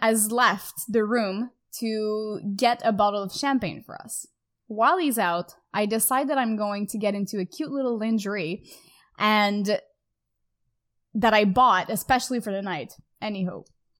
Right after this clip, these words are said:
I'm in the bathroom getting, getting, uh, done up when I hear the door, uh, hotel room open. Thinking it was my husband returning, I decide to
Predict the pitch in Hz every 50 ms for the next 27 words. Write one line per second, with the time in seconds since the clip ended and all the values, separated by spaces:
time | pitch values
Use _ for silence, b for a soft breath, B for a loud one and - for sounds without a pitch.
0 | _ _ _ _ _ _ _ _ _ _ _ - _ _ - 233 254 277 359 392
1 | 330 240 208 202 190 190 - - 208 196 190 196 208 214 226 - - 220 202 226
2 | 214 226 240 254 247 240 - 208 202 196 - _ _ 214 196 220 214 226 233 233
3 | 233 226 208 - - 196 196 185 180 180 180 180 180 175 175 180 180 190 190 233
4 | 220 220 214 202 180 165 175 233 - - _ _ _ _ _ _ 214 214 220 220
5 | 233 247 339 381 359 254 240 226 208 226 220 233 247 254 240 - - _ - 208
6 | 202 196 196 196 190 - - 226 254 240 - 226 208 202 220 254 262 233 220 190
7 | 175 165 - 143 110 139 - _ _ _ _ _ _ _ _ _ _ _ _ _
8 | _ _ _ _ 269 269 262 285 262 233 220 214 202 214 196 196 220 240 269 262
9 | 269 240 208 185 185 - 185 175 170 170 185 226 269 254 - 208 208 202 208 202
10 | - 233 220 220 - 220 196